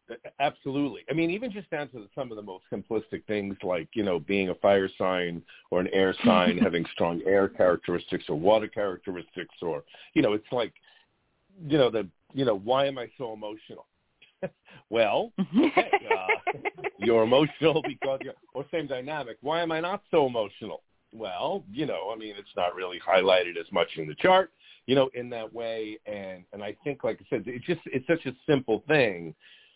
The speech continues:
Speaker 1: but it does really, like I said, sort of reinforce your, your position and your role and your uniqueness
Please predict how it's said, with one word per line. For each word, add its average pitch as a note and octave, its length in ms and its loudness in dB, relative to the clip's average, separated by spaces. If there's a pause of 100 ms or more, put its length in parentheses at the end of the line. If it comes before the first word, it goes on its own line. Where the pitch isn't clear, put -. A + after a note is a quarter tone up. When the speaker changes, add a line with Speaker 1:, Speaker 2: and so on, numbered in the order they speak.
(320)
Speaker 1:
but A2 400 2 (440)
it B2+ 120 -6 (160)
does D3 340 4 (140)
really, A#2 480 -4
like G2+ 220 -6
I - 200 -4
said, G#2+ 140 -4
sort A#2+ 140 -4
of F2+ 80 -10
reinforce A2+ 760 -4 (100)
your, F#2 240 0
your G2 260 2 (180)
position G#2+ 720 0
and G2 160 2
your F#2 120 2
role F#2 520 6
and F#2+ 220 4
your F2+ 260 0 (220)
uniqueness C#3+ 640 4